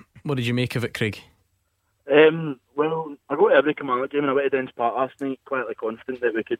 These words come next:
Speaker 2: probably get a result. However, after the first half, sitting at half time, we were two one down. The perf-, we were second to every ball. The players looked tired, and I was quite shocked, in fact, at how we were playing.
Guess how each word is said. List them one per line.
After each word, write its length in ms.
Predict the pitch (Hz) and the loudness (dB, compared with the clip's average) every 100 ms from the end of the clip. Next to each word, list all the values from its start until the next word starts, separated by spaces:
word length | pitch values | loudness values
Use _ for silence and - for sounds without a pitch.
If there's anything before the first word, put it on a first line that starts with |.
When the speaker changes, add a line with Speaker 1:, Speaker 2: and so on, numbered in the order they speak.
| - | 0
Speaker 2:
probably 220 | 113 113 | 4 4
get 140 | 117 | 4
a 80 | 113 | 4
result. 320 | 107 117 131 - _ _ _ _ _ | 4 2 2 -6 _ _ _ _ _
However, 400 | 120 127 131 123 123 | 6 8 6 2 2
after 280 | 143 - | -2 0
the 80 | 147 | -4
first 240 | - 127 - | -2 -4 -2
half, 240 | 117 117 117 - - _ - | -2 -2 -2 -10 -20 _ -8
sitting 160 | 120 | -6
at 60 | 113 | -4
half 240 | 113 113 | -4 -4
time, 200 | 113 113 120 | -4 -6 -4
we 60 | 113 | -2
were 200 | 110 107 - | 0 0 0
two 120 | 135 | 2
one 180 | 123 117 | 2 2
down. 320 | 107 117 123 _ _ _ _ _ - | 4 4 0 _ _ _ _ _ -8
The 120 | 117 | -4
perf-, 360 | - 127 - 120 | 2 2 2 2
we 120 | 131 | 4
were 100 | 131 123 | 4 2
second 340 | 160 151 165 - | 2 -2 -4 0
to 60 | |
every 200 | 135 131 | 2 4
ball. 300 | 120 117 123 123 | 4 4 4 0
The 80 | - | -6
players 300 | - 131 127 123 | -2 2 2 0
looked 220 | 120 - | -6 -4
tired, 360 | 107 110 123 - _ _ - | -2 2 2 2 _ _ -2
and 580 | 107 107 104 107 104 95 _ _ _ _ _ _ _ - | 2 4 4 2 0 -6 _ _ _ _ _ _ _ -2
I 120 | 127 | 2
was 380 | 117 113 113 107 - - - _ _ _ _ | 6 6 6 4 -10 -20 -20 _ _ _ _
quite 240 | - 131 117 | -2 -2 0
shocked, 320 | 117 104 - - - | 2 2 2 -12 -12
in 100 | 123 | -4
fact, 300 | - 113 - | 2 2 2
at 180 | 117 104 | 0 2
how 80 | 113 | 2
we 60 | 110 | 4
were 200 | 110 104 | 4 2
playing. 340 | - 110 120 | 2 2 0